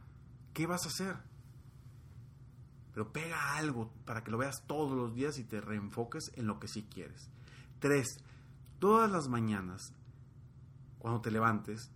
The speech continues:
¿te acuerdas que te había platicado en otro podcast de la importancia de tener una frase que te motive, una frase que te reenfoque? Pues define esa frase. Si ya la tienes, constantemente estártela, estátela diciendo cuando vas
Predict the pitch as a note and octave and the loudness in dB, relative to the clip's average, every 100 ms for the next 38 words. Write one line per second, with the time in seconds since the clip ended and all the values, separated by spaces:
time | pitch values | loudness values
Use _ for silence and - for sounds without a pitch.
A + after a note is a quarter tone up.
0 | - - B2+ D#3 E3+ E3+ B2+ B2+ C#3+ C3+ | -18 -6 -2 4 4 4 2 2 2 0
1 | - C3 B2+ B2+ A#2+ A#2+ A#2+ A#2 B2 A#2 | -2 2 4 4 0 -2 -4 -4 -4 -4
2 | - A#2 A2 A2 G#2+ B2+ A#2+ A2+ A2 A#2 | -2 0 2 0 0 0 0 -2 0 2
3 | B2 A#2 B2 A#2+ A#2+ A2 A2 G#2+ G#2+ G#2+ | 2 0 0 0 -2 -4 -2 0 0 0
4 | C3+ A#2 G#2+ A2+ A#2+ A#2 B2 A2 A#2 G#2+ | 0 2 2 2 0 -2 -4 -4 -4 -2
5 | G#2+ G#2 C#3+ C#3+ G#2 - - - - - | 0 2 2 2 -2 -12 -16 -18 -18 -18
6 | - - - - - - - - - G#3+ | -18 -18 -18 -18 -18 -18 -18 -18 8 10
7 | A3 - G#3+ A#3+ B3+ C4 B3+ G#3+ A#3+ B3+ | 10 6 2 4 4 6 4 2 4 2
8 | - G#3+ C#3 - F3 G#3 A3+ A3 A#3 A#3+ | 2 0 0 4 6 8 6 4 4 2
9 | G#3+ - - - - - - G3 G3 - | 0 -6 -16 -16 -18 -18 -2 2 2 6
10 | A3 G#3+ A3+ A#3 G#3+ A3+ A3 G#3+ - A3 | 6 6 6 6 4 4 6 4 6 6
11 | G#3+ G3+ - F3 - G3 A3 G#3+ G3 - | 8 6 2 -6 -2 2 8 8 8 6
12 | G#3+ A#3 G#3+ F3+ D3+ D#3+ F#3 | 6 6 6 6 6 4 4